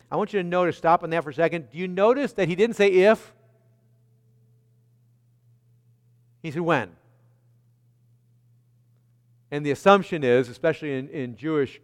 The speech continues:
culture and in the law, the idea of caring for the needy is part of the law.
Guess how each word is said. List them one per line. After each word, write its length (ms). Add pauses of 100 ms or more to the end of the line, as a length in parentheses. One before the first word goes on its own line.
culture 440
and 200
in 80
the 80
law, 400
the 240 (180)
idea 380
of 100
caring 220
for 80
the 80
needy 420 (180)
is 120
part 320
of 240
the 100
law. 400